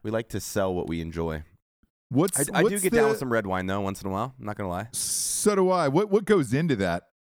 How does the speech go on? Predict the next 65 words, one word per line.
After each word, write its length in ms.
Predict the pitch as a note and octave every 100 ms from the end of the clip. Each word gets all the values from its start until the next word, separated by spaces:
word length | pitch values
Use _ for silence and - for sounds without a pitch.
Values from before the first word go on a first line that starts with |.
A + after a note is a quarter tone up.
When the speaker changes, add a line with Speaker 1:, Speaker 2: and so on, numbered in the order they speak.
| -
Speaker 2:
Just 220 | - C3
out 100 | C3+
of 60 | A#2
curiosity, 640 | C#3 A#2 A2+ A2+ G#2+ G2+
is 100 | A2
he 100 | C#3+
just 220 | G#3+ D#3+
buying 300 | G2+ A2 D3
this 120 | E3 E3
shit? 320 | - F#3 -
Like, 260 | A#2 F#2+ - - - -
Speaker 1:
No, 100 | F3+
Speaker 2:
I, 40 |
I 120 | E3
Speaker 1:
I 20 | F#3
Speaker 2:
don't 60 | B3+
Speaker 1:
mean, 40 |
Speaker 2:
see 60 | C3
Speaker 1:
I'm 60 |
Speaker 2:
the 80 | F#3
Speaker 1:
sure 180 | D3+ D3+
Speaker 2:
Fat 220 | E3 D#3
Speaker 1:
he, 80 | F#2+
Speaker 2:
Jewish 220 | C#3+ A#2+
Speaker 1:
he 60 | A#2+
Speaker 2:
is 60 | F#2+
a 40 |
Speaker 1:
white 60 | A#2
labeled 240 | B2 B2 G2
with 100 | G#2+
Speaker 2:
businessman. 180 | F2 G#2
Speaker 1:
a, 240 | F#2+ F#2 -
a 140 | G2
vineyard 680 | E2+ F#2 G#2 G#2+ G#2+ A#2 C3 -
and 300 | F#2 F#2+ F#2
or 260 | F#2+ F#2+ G2+
they 220 | F2+ F2
created 400 | - F2+ F2 F2+
a 40 | E2+
specialty, 640 | - F2 E2+ F2 - F2
like, 240 | D#2+ D#2+ -
blend 500 | D2 D2 D2+ E2+ E2+
of, 480 | D2+ D2+ D2+ D2+ -
you 100 | D#2
know, 200 | D2 D#2
fucking 500 | - D#2 D#2 D#2 D#2 _ _ E2+
grapes 640 | - C#2 E2 - - - _ _
for 280 | - D#2 E2
him. 160 | F2 G#2 -
I 40 |
mean, 100 | D#2+
it's 220 | D#2+ -
not 200 | E2+ E2+
that 180 | E2 E2
difficult. 500 | D#2+ - - D#2 E2
It's 260 | E2+ E2 -
more 160 | F2+
of 60 | F2
a 60 | D#2
branding 480 | D2+ D2 E2+ E2
tool, 200 | - D2
I'd 140 | D2+ D2+
imagine. 400 | D2+ C#2+ D#2 D2
He's 200 | E2+ E2
not 180 | D#2